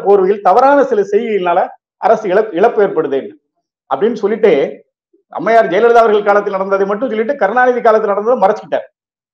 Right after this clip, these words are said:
ஏன்னா நல்லா நீங்க கவனிங்க, விவசாயிகள் இலவச மின்சாரம் கேட்டபோது புரட்சி தலைவர் மூன்று ஏக்கருக்கு உட்பட்டவர்களுக்கு மட்டும் இலவச மின்சாரம் கொடுத்தார். குறு விவசாயிகளுக்கு மட்டும் இலவச மின்சாரம்,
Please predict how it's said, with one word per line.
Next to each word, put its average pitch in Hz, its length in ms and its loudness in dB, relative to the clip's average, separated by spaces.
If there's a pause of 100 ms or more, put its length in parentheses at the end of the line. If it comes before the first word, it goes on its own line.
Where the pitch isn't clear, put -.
(140)
ஏன்னா 170 240 2 (640)
நல்லா 233 240 4
நீங்க 208 180 -2
கவனிங்க, 170 320 2 (720)
விவசாயிகள் 254 540 2
இலவச 254 320 4
மின்சாரம் 208 400 0
கேட்டபோது 165 400 -2 (720)
புரட்சி 247 340 0
தலைவர் 202 340 4 (380)
மூன்று 269 360 2 (120)
ஏக்கருக்கு 269 400 2
உட்பட்டவர்களுக்கு 226 640 2 (100)
மட்டும் 226 340 0
இலவச 226 280 4
மின்சாரம் 170 300 -4
கொடுத்தார். - 280 -16 (680)
குறு 277 200 -2
விவசாயிகளுக்கு 240 600 4
மட்டும் - 420 -4
இலவச 233 280 4
மின்சாரம், 123 340 -12